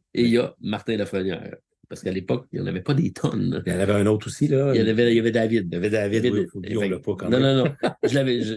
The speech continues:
Speaker 1: il, il était dans ma liste, mais c'est ça. Fait que là, j'ai dit, « Ça vaut-tu la peine de, de commencer quand il y a déjà des gens qui le font ? » Puis là, j'ai essayé de me trouver une particularité, puis c'est là que j'ai directement foncé vers le solo en disant que, ben, David aime pas ça,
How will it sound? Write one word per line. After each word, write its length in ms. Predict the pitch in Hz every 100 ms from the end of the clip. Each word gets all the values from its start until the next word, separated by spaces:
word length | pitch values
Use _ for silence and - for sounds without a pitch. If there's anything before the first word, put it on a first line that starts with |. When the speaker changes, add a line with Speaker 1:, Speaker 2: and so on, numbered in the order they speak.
| -
Speaker 1:
il, 280 | 107 120 113
il 160 | 117
était 160 | 123 123
dans 160 | 123 110
ma 100 | 104
liste, 280 | 98 - -
mais 180 | 98 92
c'est 120 | 98
ça. 180 | 113 92
Fait 140 | 101
que 80 | 123
là, 60 | 120
j'ai 100 | 110
dit, « 40 |
Ça 120 | 101 127
vaut-tu 200 | 147 -
la 100 | -
peine 220 | 143 139
de, 140 | 104
de 120 | 101 95
commencer 500 | 117 113 98 - 151
quand 160 | 107
il 80 | 101
y 40 |
a 40 | 95
déjà 240 | 98 107
des 180 | 110 95
gens 180 | 101 113
qui 120 | -
le 80 | 90
font ? » 260 | - - - _ _ _ _ _ _
Puis 160 | 95
là, 100 | 101
j'ai 120 | 98
essayé 200 | 90 -
de 60 | 110
me 100 | 95
trouver 260 | - 98 107
une 120 | 101
particularité, 800 | 98 - - 101 98 90 98 120
puis 180 | 92 90
c'est 140 | 98
là 100 | 104
que 60 | 90
j'ai 400 | 92 90 82 69
directement 800 | 85 82 98 113 110 - 104 104
foncé 340 | 104 95 -
vers 140 | 104 101
le 100 | 95
solo 320 | - 95 113
en 40 | 98
disant 280 | 90 101
que, 260 | 98 92 87
ben, 260 | 82 76 76
David 320 | 87 87 101
aime 120 | 101
pas 120 | 90 -
ça, 400 | - 120 135